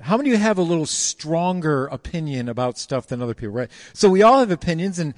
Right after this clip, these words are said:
the first church wasn't any different. But what we'll see today that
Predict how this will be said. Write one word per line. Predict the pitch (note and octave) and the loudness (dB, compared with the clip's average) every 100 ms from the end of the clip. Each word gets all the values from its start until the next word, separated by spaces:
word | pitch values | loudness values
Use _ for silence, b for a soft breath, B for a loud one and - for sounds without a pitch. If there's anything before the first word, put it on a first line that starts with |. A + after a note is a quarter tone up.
| b b b | b b b
the | - | -12
first | C#3 E3 E3 | -4 -2 0
church | - F#3 - | 0 -2 0
wasn't | E3+ D#3+ | -2 -2
any | D#3 D3 | -4 -4
different. | B2+ C3 - F#3+ F#3 b b _ | -4 -6 -6 -8 -8 b b _
But | D#3 | -2
what | F#3 B3 | 2 2
we'll | B3 | 0
see | - B3 | -2 -2
today | B3+ G3+ G3+ F#3+ | -2 2 2 2
that | D#3 D3+ C#3+ | 2 0 -2